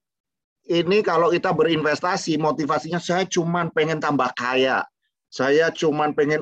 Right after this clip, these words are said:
uangnya tambah banyak." Itu bukan tujuan investasi yang bagus. Kita mesti ingat ya,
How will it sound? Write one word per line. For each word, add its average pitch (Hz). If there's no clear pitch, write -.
uangnya 151
tambah 135
banyak." 127
Itu 165
bukan 139
tujuan 131
investasi 117
yang 110
bagus. 104
Kita 135
mesti 127
ingat 127
ya, 101